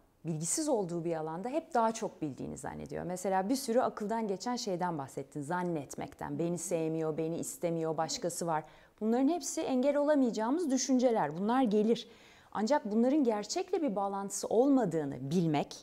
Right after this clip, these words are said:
ve hani böyle bir şey olduğunda bir uzmana gitmek ne kadar aslında özgürleştirici,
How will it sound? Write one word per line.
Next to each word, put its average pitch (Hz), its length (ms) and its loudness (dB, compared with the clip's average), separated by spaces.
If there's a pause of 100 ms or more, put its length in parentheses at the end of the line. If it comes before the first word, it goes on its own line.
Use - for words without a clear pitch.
(500)
ve 190 80 2
hani 247 280 4 (180)
böyle 311 260 8
bir 339 40 4
şey 302 180 0
olduğunda 240 420 4
bir 233 120 0
uzmana 214 440 0
gitmek 180 380 -4
ne 233 160 -2
kadar 415 240 -2
aslında 262 440 -2
özgürleştirici, 175 1200 -2